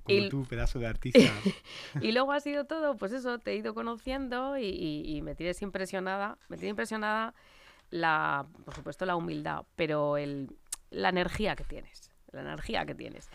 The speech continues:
Speaker 2: Y sabes que estás en un programa que, que estamos a, eh, tratando de hablar de, de cultura, de creatividad, de ilusión, de pasión. Porque claro, mm, me imagino que sabrás, o sea, piensas que es necesario, ¿no? En este momento,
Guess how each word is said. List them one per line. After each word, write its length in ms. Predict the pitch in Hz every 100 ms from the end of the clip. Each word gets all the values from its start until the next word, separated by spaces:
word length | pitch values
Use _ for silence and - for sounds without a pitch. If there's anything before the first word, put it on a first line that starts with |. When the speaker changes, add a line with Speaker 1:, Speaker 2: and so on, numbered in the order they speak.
| - - -
Speaker 2:
Y 80 | 180
sabes 180 | 185 190
que 60 |
estás 200 | 220 220
en 80 | 226
un 140 | 208
programa 460 | - 190 190 196 214
que, 460 | - 190 160 147 -
que 220 | 160 143
estamos 400 | 139 165 175 180
a, 280 | 170 151 160
eh, 160 | 151 143
tratando 480 | 160 147 160 170 185
de 180 | 175 151
hablar 400 | 143 156 170 185
de, 540 | 170 151 147 143 143
de 140 | 147 147
cultura, 520 | 151 139 190 190 175
de 120 | 170
creatividad, 840 | - 147 - 143 139 160 165 175 - - -
de 160 | 156 160
ilusión, 640 | 147 151 - 202 190 180
de 100 | 143
pasión. 640 | 123 - - 196 190 170 185 - - - -
Porque 220 | 160 143
claro, 340 | 175 196 139 - -
mm, 60 | 170 196 196 185 151
me 80 | 147
imagino 400 | 139 127 - 170
que 80 | 190
sabrás, 380 | 165 143 156 151 - -
o 80 |
sea, 360 | 127 135 131 127
piensas 340 | - 160 185 -
que 120 | 185
es 100 | 165
necesario, 560 | 160 143 - 147 139 131
¿no? 120 | 196
En 60 | 175
este 200 | - 160
momento, 480 | 160 160 165 -